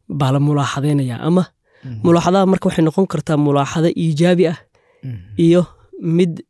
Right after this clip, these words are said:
Speaker 1: yacni, salbi ah oo taariikhdii xoogaa yar inay wax ka khaldameen.
Speaker 2: Mhm.
Speaker 1: Een, een, Sheekh Muuse Cabdi Caraale,
Speaker 2: Mhm.
Speaker 1: xalaqaad, xalaqaad laba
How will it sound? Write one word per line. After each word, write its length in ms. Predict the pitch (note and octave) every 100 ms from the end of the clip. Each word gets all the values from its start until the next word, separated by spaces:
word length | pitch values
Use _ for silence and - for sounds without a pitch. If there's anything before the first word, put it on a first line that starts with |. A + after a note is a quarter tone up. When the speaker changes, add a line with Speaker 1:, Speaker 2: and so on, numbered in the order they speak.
| -
Speaker 1:
yacni, 500 | D3+ A#2+ C#3 C3+ - _ _
salbi 480 | - F3 E3+ E3 D3
ah 140 | E3
oo 380 | D3+ C3+ C3+ B2 - _ _ _ _ _ -
taariikhdii 460 | D3+ D#3+ E3+ E3
xoogaa 340 | C#3+ D3 D3+ D#3
yar 120 | D3
inay 160 | C3+ C#3+
wax 100 | -
ka 80 | E3+
khaldameen. 480 | D3 C3+ C3+ A2+ - -
Speaker 2:
Mhm. 380 | C#3 G2 - G#2+ G#2 - _ _ -
Speaker 1:
Een, 640 | E3+ E3+ E3 D#3+ D#3 D3+ - _ - -
een, 440 | D3 C#3+ C#3 B2+ - _ _
Sheekh 260 | - E3+ C#3+
Muuse 320 | D#3 C#3 - -
Cabdi 200 | D#3+ D3+
Caraale, 380 | D3+ C#3 G#2 G2 - - -
Speaker 2:
Mhm. 400 | D#3+ C#3 - A#2+
Speaker 1:
xalaqaad, 440 | A#2 D3+ - D#3+ C3+ - -
xalaqaad 520 | - E3+ - F3 D#3 - - - _ _
laba 240 | D3+ D3+